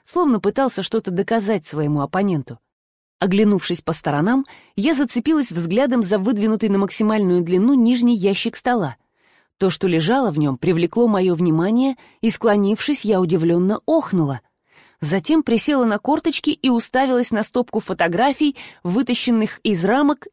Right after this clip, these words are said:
и теперь разбросанных по ящику. Протянув руку, осторожно собрала карточки в стопку. Странная, неприятная волна, будто возникший из ниоткуда сквозняк,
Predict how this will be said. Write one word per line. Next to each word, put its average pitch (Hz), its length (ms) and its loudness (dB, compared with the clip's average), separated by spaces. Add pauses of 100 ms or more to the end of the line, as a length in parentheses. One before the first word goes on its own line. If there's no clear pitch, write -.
и - 80 -2
теперь 277 400 0
разбросанных 240 680 0
по 247 80 0
ящику. 220 640 -2 (680)
Протянув 202 500 0
руку, 247 440 0
осторожно 226 580 0
собрала 190 460 -2
карточки 190 540 -6
в 180 60 -8
стопку. 151 500 -8 (1120)
Странная, 202 720 0
неприятная 208 720 0
волна, 208 480 0 (320)
будто 247 320 -2
возникший 240 560 0
из 190 120 -2
ниоткуда 240 460 0
сквозняк, 240 720 -2